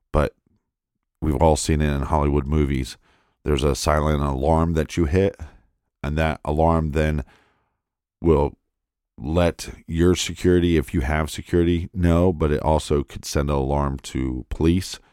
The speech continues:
It also sends alarms to other employees at the bank. If,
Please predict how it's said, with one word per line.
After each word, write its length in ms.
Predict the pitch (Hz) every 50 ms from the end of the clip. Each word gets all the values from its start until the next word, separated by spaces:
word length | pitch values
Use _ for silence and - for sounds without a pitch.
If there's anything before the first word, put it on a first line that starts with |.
| _ _ _ _ _ _ _ _ - -
It 60 | -
also 300 | 80 80 76 - 76 73
sends 480 | - - - 78 76 71 67 65 65 - - -
alarms 840 | 76 73 71 71 71 73 76 76 76 76 76 64 - - - - -
to 460 | - - - 76 71 69 62 52 - - _ _ _ -
other 300 | 82 82 71 73 73 73
employees 640 | 69 64 - - 80 78 78 76 76 76 69 - -
at 220 | - 58 76 - -
the 80 | 82
bank. 460 | 71 71 78 76 80 95 - - - - _ _ _ _ _ _ _ _ _ _ _
If, 180 | - - 76 -